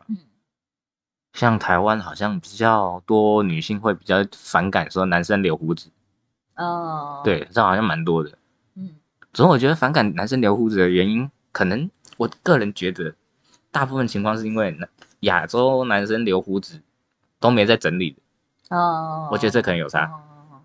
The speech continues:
Speaker 2: 对，可能这大家都留得很像那种，
Speaker 1: 嗯。
Speaker 2: 这边，这边长，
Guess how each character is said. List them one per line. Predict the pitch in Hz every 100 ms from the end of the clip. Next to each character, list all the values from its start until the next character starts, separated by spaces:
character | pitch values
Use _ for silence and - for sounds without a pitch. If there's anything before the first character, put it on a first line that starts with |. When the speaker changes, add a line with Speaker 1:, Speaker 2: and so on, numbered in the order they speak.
| _
Speaker 2:
对， | 110 101
可 | 110
能 | 113
这 | 117 113
大 | 117
家 | 120
都 | 123
留 | 123 107
得 | 101 98
很 | 92
像 | 110
那 | 113
种， | 92 95
Speaker 1:
嗯。 | 98 _ _ _ _ _ _ _
Speaker 2:
这 | - 139
边， | 135 135 139 - _ _ _ _
这 | -
边 | 139
长， | - 87